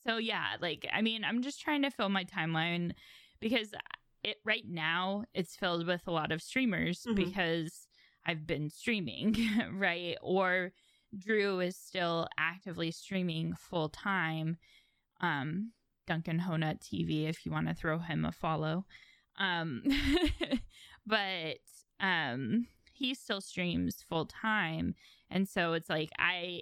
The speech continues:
Speaker 1: interact with a lot of his tweets. So I see a lot of his community as well. And, um, a lot of his friends, because that's how Twitter works.
Speaker 2: <laughs>
Speaker 1: And, um, <laughs> so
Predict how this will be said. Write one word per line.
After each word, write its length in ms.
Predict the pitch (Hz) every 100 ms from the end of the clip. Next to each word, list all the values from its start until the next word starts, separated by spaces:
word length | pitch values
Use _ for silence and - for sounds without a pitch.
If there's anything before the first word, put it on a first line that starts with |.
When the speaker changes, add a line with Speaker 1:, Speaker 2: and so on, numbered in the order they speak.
| -
Speaker 1:
interact 480 | 185 170 156 - -
with 200 | 175 170
a 80 | 160
lot 180 | 151
of 80 | 156
his 280 | - 175 165
tweets. 300 | - 160 -
So 120 | - 170
I 60 |
see 200 | 165 -
a 100 | 175
lot 300 | 175 151 147 -
of 160 | 165
his 340 | - 170 165 -
community 680 | - 160 165 160 156 - 175
as 200 | 170 160
well. 420 | - 156 - 156 - - - _ -
And, 480 | 185 170 160 160 156
um, 440 | 147 151 151 175 - -
a 80 | 185
lot 160 | 180
of 80 | 160
his 340 | - 180 160 -
friends, 440 | - 156 156 170
because 440 | 180 170 160 151 -
that's 240 | 269 403 -
how 120 | 160
Twitter 380 | - 330 254 160
works. 360 | 160 156 - 508 - -
Speaker 2:
<laughs> 140 | 233 - - -
Speaker 1:
And, 540 | 220 226 214 196 185 -
um, 920 | - 208 196 226 262 262 247 - 240 240
<laughs> 0 |
so 680 | - - 208 190 190 -